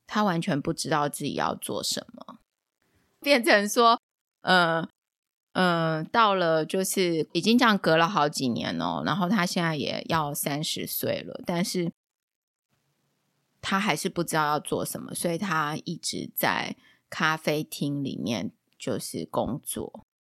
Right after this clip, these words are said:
就做那个外场的 service 这样子。然后，嗯，我这个朋友就尝试想要跟他聊天，了解说他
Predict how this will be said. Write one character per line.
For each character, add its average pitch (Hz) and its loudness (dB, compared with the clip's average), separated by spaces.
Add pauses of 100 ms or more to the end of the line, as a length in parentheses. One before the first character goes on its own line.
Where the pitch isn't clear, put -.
(680)
就 180 0
做 175 2
那 165 -2
个 143 0
外 139 2
场 - -6
的 - -12 (140)
service - -4
这 - -6
样 - -12
子。 - -14 (600)
然 190 2
后， 233 2 (360)
嗯， 160 0 (240)
我 175 2
这 170 2
个 247 4
朋 220 0
友 165 2
就 165 2
尝 147 -2
试 - -4
想 156 -2 (100)
要 90 -2
跟 139 -2
他 101 0 (100)
聊 95 2
天， 101 -4
了 92 0
解 - -6
说 - -6 (520)
他 - -6